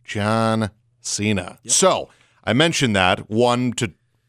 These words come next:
Speaker 1: test how great his knowledge is and how terrible probably the rest of us are at, uh, remembering weird,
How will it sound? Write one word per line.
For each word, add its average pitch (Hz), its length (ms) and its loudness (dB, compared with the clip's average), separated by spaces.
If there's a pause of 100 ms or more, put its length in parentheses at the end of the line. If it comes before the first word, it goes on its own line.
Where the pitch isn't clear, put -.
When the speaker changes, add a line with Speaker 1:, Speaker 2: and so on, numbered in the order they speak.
(360)
Speaker 1:
test - 360 -2
how 98 220 2
great 101 280 -2
his 90 160 -8
knowledge 95 380 0
is 92 160 -4
and 90 100 -8
how 92 120 -2
terrible 98 500 -2
probably 98 480 -4
the 87 80 -8
rest 101 260 -4
of 90 80 -12
us 92 160 -8
are 80 280 -10 (520)
at, 85 320 -4
uh, 87 120 2
remembering 95 600 -2
weird, 117 400 0